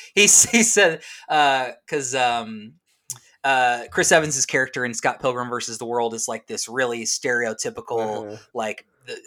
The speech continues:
Speaker 1: overly masculine action star, and he's like, "Well,
Speaker 2: Uh-huh.
Speaker 1: this is basically one of those fictional movies that he
Speaker 2: Yeah.
Speaker 1: would have been in."
Speaker 2: <laughs> In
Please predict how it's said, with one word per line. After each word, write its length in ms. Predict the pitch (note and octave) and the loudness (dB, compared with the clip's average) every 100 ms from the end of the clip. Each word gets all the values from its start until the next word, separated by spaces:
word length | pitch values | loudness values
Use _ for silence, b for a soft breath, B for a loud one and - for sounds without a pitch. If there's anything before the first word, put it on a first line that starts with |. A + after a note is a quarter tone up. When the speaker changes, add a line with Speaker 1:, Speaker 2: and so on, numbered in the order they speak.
| C#3 | 0
Speaker 1:
overly 440 | C#3+ C3+ C3 B2+ | 2 2 0 -2
masculine 920 | B2 A2 - - B2+ A#2 A2+ A2 A2+ C3 | 2 2 2 -2 -2 -2 -4 -6 -6 0
action 420 | A#2 - - G#2+ | 0 0 -6 -4
star, 340 | - A#2 A2 | -4 -2 -2
and 80 | G#2+ | -4
he's 140 | A2+ C3+ | -4 -4
like, 220 | C3+ C#3 | -4 0
"Well, 160 | B3+ | 2
Speaker 2:
Uh-huh. 80 | B3 | 2
Speaker 1:
this 180 | A#3+ B3 | 2 2
is 140 | A#3 | 2
basically 460 | - F3+ - E3 D#3 | 2 2 0 -2 -4
one 340 | C3+ C#3 D3+ | -2 0 2
of 80 | C#3+ | 2
those 240 | C3+ B2+ - | 0 -2 -6
fictional 380 | C3 - C3+ | -6 -6 -6
movies 580 | B2+ A#2+ G#2+ G#2+ G#2 - B B B | -8 -8 -10 -6 -4 -4 B B B
that 80 | - | 0
he 60 | C3+ | 2
Speaker 2:
Yeah. 80 | C#4 | 2
Speaker 1:
would 140 | B2+ | 0
have 120 | A#2+ | 0
been 160 | - G#3+ | 0 0
in." 0 | |
Speaker 2:
<laughs> 160 | G3+ | 0
In 80 | A3+ | -4